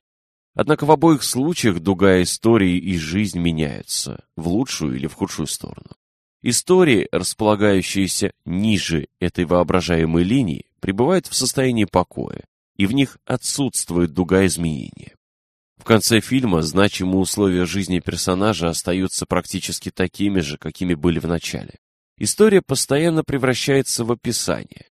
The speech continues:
будь то отображение правдоподобия или абсурдности. Я называю такие фильмы бессюжетными. Они представляют некую информацию,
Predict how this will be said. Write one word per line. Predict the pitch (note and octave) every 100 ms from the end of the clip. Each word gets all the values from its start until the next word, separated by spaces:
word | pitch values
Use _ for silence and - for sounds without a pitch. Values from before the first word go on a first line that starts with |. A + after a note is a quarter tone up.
| _
будь | - G3+ G#3+ -
то | E3
отображение | D#3 C3+ A#2 B2 G2 B2+ A#2+ A2+
правдоподобия | G#2+ G#2 G2 - F#2 F2+ A#2 G#2 E2+ D2+ _ -
или | F#2 E2+
абсурдности. | D#2 - - - - A1+ - - - _ _ _ _ _ _ -
Я | A#2+
называю | C3 B2+ B2 B2+ A#2+
такие | A#2 - A#2+ A2+
фильмы | - B2+ A2+ A2+
бессюжетными. | G2+ G#2+ - F#2 D2 - - - _ _ _ _ _ _
Они | - A2+ C3+
представляют | - B2 - - C3 C3+ C3 -
некую | - A2 B2 B2+ B2
информацию, | - A#2 A#2 B2+ B2+ - A1+